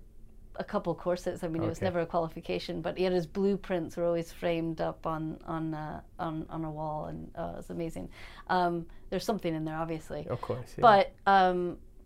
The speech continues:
Speaker 1: but no, it was, I mean, it was that, and then I started to question my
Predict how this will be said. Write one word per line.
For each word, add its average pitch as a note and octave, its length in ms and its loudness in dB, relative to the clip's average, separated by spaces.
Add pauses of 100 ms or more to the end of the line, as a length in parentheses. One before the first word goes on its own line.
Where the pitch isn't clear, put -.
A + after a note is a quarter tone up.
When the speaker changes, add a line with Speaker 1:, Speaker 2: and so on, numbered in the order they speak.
Speaker 1:
but A3 160 2
no, A3+ 220 8
it F#3+ 80 4
was, G3+ 300 2 (280)
I G3+ 60 2
mean, G#3 260 -2
it G3+ 60 0
was G3+ 220 2
that, B3 380 6
and G3 140 2
then G#3 160 2
I F#3+ 80 2
started A3+ 460 4
to - 80 -12
question E3+ 760 2 (2000)
my F3+ 540 2